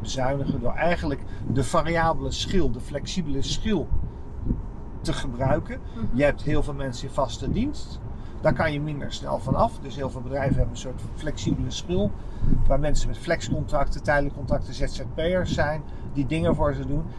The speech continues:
Speaker 1: En daar kan je onmiddellijk besluiten die minder te gaan gebruiken, minder gaan, eh, daar minder werk aan te geven. Dus je zal zien dat Z Z P'ers, en we hebben er een miljoen in Nederland, één miljoen Z Z P'ers,
Speaker 2: Onwijs veel.
Speaker 1: die gem-, die zullen gemiddeld minder gaan verdienen.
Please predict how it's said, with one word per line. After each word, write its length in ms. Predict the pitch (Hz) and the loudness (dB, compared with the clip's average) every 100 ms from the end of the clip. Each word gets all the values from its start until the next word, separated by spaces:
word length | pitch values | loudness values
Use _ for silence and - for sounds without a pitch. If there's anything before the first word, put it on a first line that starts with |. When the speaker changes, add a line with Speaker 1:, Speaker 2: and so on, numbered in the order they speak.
| - | -6
Speaker 1:
En 180 | - 170 | 0 4
daar 160 | - 180 | 4 4
kan 180 | 196 180 | 2 2
je 120 | 117 | 2
onmiddellijk 500 | 156 185 226 175 - | 2 2 2 -2 -4
besluiten 560 | 127 - 135 135 170 | -2 0 0 -2 -4
die 120 | 170 175 | 0 0
minder 380 | 151 131 123 | 0 -2 -4
te 120 | 104 110 | -4 -4
gaan 320 | - 123 - - - - - - | -4 0 2 0 -4 -8 -10 -10
gebruiken, 640 | - - 147 170 190 170 139 | -2 0 4 4 2 -2 -2
minder 220 | 143 135 | -2 -2
gaan, 180 | 135 - - 117 - - - - | -4 -6 -2 -2 -2 -8 -10 -2
eh, 160 | 131 127 127 - | 0 0 -4 0
daar 200 | 160 139 | 2 4
minder 320 | - 143 131 123 | 2 2 0 -2
werk 320 | 131 185 190 147 | 2 4 4 0
aan 200 | 151 - | -2 0
te 120 | - | -2
geven. 460 | - - - - - - - - | -2 -6 -8 -6 -6 -8 -8 -2
Dus 180 | 143 | 0
je 80 | 160 | 0
zal 220 | 151 151 | 2 2
zien 220 | 147 196 190 | 2 0 0
dat 180 | 135 | 0
Z 120 | - 165 | 0 -2
Z 200 | - 139 - | 0 0 0
P'ers, 400 | 135 139 214 - | 0 0 -2 -4
en 100 | 135 | -2
we 40 | 131 | 0
hebben 180 | 131 131 | 2 2
er 60 | |
een 120 | 131 | 2
miljoen 480 | 139 143 139 185 196 | 2 2 4 4 2
in 160 | - 123 | 0 -2
Nederland, 560 | 127 131 - 107 151 - | -2 -2 0 0 0 -4
één 200 | - 156 | -2 -2
miljoen 240 | 135 131 123 | -2 -4 -4
Z 100 | - | -6
Z 140 | - - 127 | -6 -6 -4
P'ers, 280 | - - - - - - | -4 -6 -8 -8 -8 -6
Speaker 2:
Onwijs 380 | 226 220 214 - | -4 0 0 0
veel. 340 | - 208 269 302 - - | -2 -4 -6 -8 -2 0
Speaker 1:
die 160 | - 180 | 4 2
gem-, 360 | - 156 - 156 | 0 0 2 4
die 120 | 208 | 4
zullen 220 | 208 151 | 4 2
gemiddeld 520 | - 175 165 135 139 | 0 0 0 0 2
minder 360 | 202 196 151 131 | 4 4 4 2
gaan 320 | 143 120 - | 0 -2 -4
verdienen. 580 | 120 123 - 247 110 | -6 -4 2 4 4